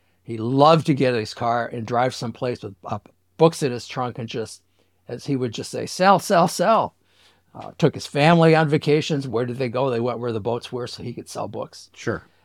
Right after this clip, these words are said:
Speaker 1: Uh, so I met Tom Mance when I was about six years old. And, uh, my mom knew this guy here in Sault Ste. Marie that, that sold boat pictures and,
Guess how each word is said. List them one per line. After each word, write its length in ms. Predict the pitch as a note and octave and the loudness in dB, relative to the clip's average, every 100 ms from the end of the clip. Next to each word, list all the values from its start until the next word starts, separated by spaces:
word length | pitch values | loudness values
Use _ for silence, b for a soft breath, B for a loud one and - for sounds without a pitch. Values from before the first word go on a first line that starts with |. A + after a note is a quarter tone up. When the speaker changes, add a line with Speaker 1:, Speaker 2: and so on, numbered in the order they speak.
| _ | _
Speaker 1:
Uh, 160 | A2 G#2 | -10 -8
so 280 | - - C#3 | 0 4 6
I 160 | B2 D3+ | 8 8
met 260 | E3 D#3+ - | 8 6 4
Tom 240 | C3+ B2+ | 0 0
Mance 280 | C3 B2 - | 0 0 -2
when 220 | A#2+ A2+ | -6 -4
I 140 | - B2 | 0 2
was 140 | B2 | 0
about 320 | A#2 A#2 A#2 | -2 -2 -2
six 260 | - B2+ - | -6 -10 -8
years 200 | B2+ B2+ | -6 -6
old. 320 | G2+ G#2 B2+ _ b b b b b _ | -6 -6 -10 _ b b b b b _
And, 380 | - A#2+ A2+ A2+ | -16 -14 -14 -12
uh, 240 | A#2 A#2 G#2+ _ _ _ _ _ | -8 -8 -10 _ _ _ _ _
my 160 | A2+ | -6
mom 320 | A#2 C3 C#3+ C3 | 2 4 6 4
knew 160 | C3+ | 0
this 200 | A#2+ - | 0 -6
guy 520 | - B2 C3 A2+ B2 C#3 | -4 0 0 -2 -6 -8
here 180 | A#2+ B2 | -10 -10
in 80 | |
Sault 200 | A#2+ A#2+ | -10 -12
Ste. 220 | - C3 A#2+ | -6 -6 -6
Marie 280 | A#2 A#2 | -6 -6
that, 180 | A#2+ A2+ - _ | -8 -10 -14 _
that 120 | - _ _ | -20 _ _
sold 520 | - - B2 B2 A#2+ | -12 -6 -4 -4 -6
boat 240 | - B2+ C3+ | -4 -4 -4
pictures 500 | C3 A#2+ A#2+ E3 - _ _ _ _ _ _ | -10 -10 -14 -14 -18 _ _ _ _ _ _
and, 420 | C3+ A2+ G#2+ B2 | -14 -10 -10 -12